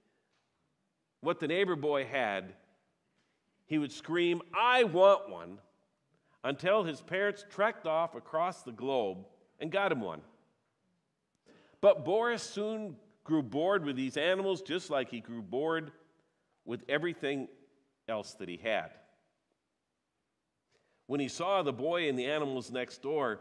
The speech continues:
playing games and having all sorts of fun, well, he frowned. His face turned purple. Then he screamed very loudly,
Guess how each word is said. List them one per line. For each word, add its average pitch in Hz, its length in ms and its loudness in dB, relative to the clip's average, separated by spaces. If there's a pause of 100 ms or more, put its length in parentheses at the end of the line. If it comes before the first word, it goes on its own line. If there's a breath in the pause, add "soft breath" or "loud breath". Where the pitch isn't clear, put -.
(200 loud breath)
playing 165 420 0
games 156 420 -2
and 117 120 -6
having 131 420 -2
all 226 240 4
sorts 98 400 -8
of 87 120 -14
fun, 95 420 -4 (960)
well, 107 420 2 (1040)
he 120 140 -8
frowned. 110 600 0 (1080)
His 110 220 -10
face 151 340 -4
turned 104 460 -6 (140)
purple. - 380 -4 (1160)
Then 170 200 2
he 147 180 -4
screamed 151 580 -6 (800)
very 175 260 4
loudly, 95 500 -2